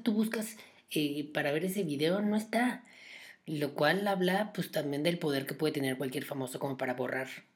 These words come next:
historial, ¿no? Eh, pero sí, a lo mejor lo borraron cuando ella iba a ser la primera dama. Teorías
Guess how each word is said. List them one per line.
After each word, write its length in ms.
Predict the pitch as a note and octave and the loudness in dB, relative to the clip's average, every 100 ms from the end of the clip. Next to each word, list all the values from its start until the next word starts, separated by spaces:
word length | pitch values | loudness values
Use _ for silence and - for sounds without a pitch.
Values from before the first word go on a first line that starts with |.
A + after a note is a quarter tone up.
| _ _ | _ _
historial, 580 | - E3 C3+ C3 B2+ - - _ - | -6 0 2 2 -2 -10 -20 _ -10
¿no? 340 | C#3+ G#3+ D4+ - - - - - | -8 -6 -10 -12 -18 -20 -18 -4
Eh, 180 | D3 C3 | 0 0
pero 140 | C#3+ | 0
sí, 340 | C3+ B3 D4 - | -2 -2 -2 -4
a 80 | - | -2
lo 60 | D#3 | 0
mejor 180 | F3+ A3 | 0 2
lo 60 | |
borraron 320 | A#3 F3+ F#3 | 4 4 4
cuando 240 | F3+ D#3 D#3 | 2 2 2
ella 120 | D#3 | 2
iba 180 | D#3+ D#3+ | 2 -2
a 20 | |
ser 160 | - D3 | -2 -2
la 120 | D3+ | -2
primera 280 | C#3+ C#3 C#3 | -2 -2 -2
dama. 380 | C#3+ D#3 A#3 B3+ - _ _ _ - - - _ - | -4 -4 -4 -8 -12 _ _ _ -8 -8 -20 _ -4
Teorías 720 | C3 C#3+ E3+ F3+ F#3+ - | -2 0 -2 -4 -6 -12